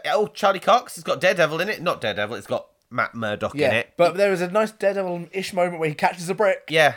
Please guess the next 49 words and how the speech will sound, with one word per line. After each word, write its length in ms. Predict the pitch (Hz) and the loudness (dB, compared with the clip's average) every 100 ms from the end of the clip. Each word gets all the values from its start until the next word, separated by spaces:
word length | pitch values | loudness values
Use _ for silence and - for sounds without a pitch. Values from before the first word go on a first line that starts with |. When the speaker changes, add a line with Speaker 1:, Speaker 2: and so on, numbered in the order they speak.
| - _ - | -4 _ -4
Speaker 1:
and 100 | 190 | -2
it 80 | 196 | 0
is 160 | 202 | -2
really 320 | 147 190 151 113 | 0 0 0 -4
a 60 | |
sh-, 180 | - - | -10 -14
very 540 | 104 139 117 104 98 | -2 2 4 2 -6
quick 240 | 85 107 117 | -10 -10 -4
Speaker 2:
Yeah. 140 | 107 | -2
Speaker 1:
scene, 280 | 98 82 76 | -2 -4 -6
but 120 | 107 - | -8 -8
it's 120 | - | 0
enough. 40 | |
Speaker 2:
Question. 460 | 226 - - 120 95 | 2 2 0 -8 -6
Speaker 1:
Yes. 220 | 82 - - | -10 -10 -10
Speaker 2:
Did 160 | 156 | -6
you 80 | 180 | -2
have 180 | 185 - - | -2 -4 -8
any 220 | 170 175 | -8 -2
doubt 220 | 156 147 | 2 2
in 60 | 143 | 2
your 80 | 143 | -4
mind 240 | 135 113 | -2 -4
that 80 | 104 | -6
Doc 180 | 120 110 | -8 -4
Ock 160 | 117 110 | -6 -6
was 100 | 104 | -12
gonna, 240 | 110 110 120 | -12 -12 -8
that 220 | 113 107 | -6 -4
final 180 | 127 113 | -6 -2
fight 200 | 123 101 | -2 -2
was 120 | 98 | -8
gonna 120 | 104 | -16
be 80 | 98 | -16
good? 240 | 92 78 _ _ _ _ _ _ _ _ _ _ _ _ _ _ _ _ - | -18 -20 _ _ _ _ _ _ _ _ _ _ _ _ _ _ _ _ -18
Speaker 1:
No, 300 | 107 82 78 | -12 -10 -10
not 120 | 76 | -12
really. 240 | 69 78 80 | -14 -14 -12
Speaker 2:
He 80 | |
was 80 | 139 | -10
clearly 280 | - 131 98 | -6 -8 -8
gonna 140 | 95 | -16
be, 120 | 95 101 | -16 -8
wasn't 100 | 98 | -4
Speaker 1:
Yeah. 220 | 80 - _ _ _ _ _ _ - | -4 -6 _ _ _ _ _ _ -2
Speaker 2:
he? 60 | 139 139 143 147 143 | 2 4 4 4 0
Speaker 1:
Um, 120 | 147 _ _ _ _ 156 | -14 _ _ _ _ 2
I, 920 | 185 202 208 208 202 196 190 190 190 220 _ _ _ _ _ _ _ | 4 6 4 2 -4 -10 -12 -14 -18 _ _ _ _ _ _ _ _
the 200 | 156 190 | -6 0